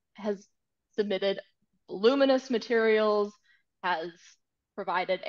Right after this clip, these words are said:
ample argument, and I think some claim that he hasn't been able to submit something in writing just isn't,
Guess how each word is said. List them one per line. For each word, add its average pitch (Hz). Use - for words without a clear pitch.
ample 226
argument, 196
and 185
I 175
think 180
some 202
claim 208
that 175
he 214
hasn't 196
been 196
able 190
to 180
submit 208
something 196
in 196
writing 185
just 196
isn't, 190